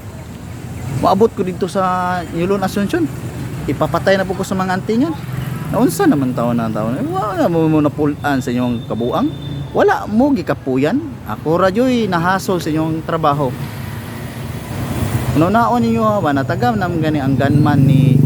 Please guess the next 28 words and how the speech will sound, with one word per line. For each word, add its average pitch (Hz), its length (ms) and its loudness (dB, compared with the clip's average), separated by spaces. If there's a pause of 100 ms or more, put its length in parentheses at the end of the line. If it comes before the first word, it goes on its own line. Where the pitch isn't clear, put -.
Digong. - 260 4 (960)
Nagpakalo 233 400 2
kayo 208 80 2
mga - 220 4 (100)
ikan 147 80 2
ni 151 160 2
Digong 139 400 4
gani 156 240 2
nga 143 320 4 (1040)
president. - 400 2 (1200)
Ayaw 214 240 2
na 135 160 4
lang 135 80 0
po 139 80 0
ko 127 240 -2
sugo 123 240 -2
president. 139 480 0
Kaya 127 240 0
kung 139 160 2
dili 170 240 0
na 175 80 0
ko - 160 0
ni 175 80 0
mapatay, 180 400 0
ako 170 240 -2
may 139 240 2
mamatay. 135 400 0 (1300)
Ang 120 80 0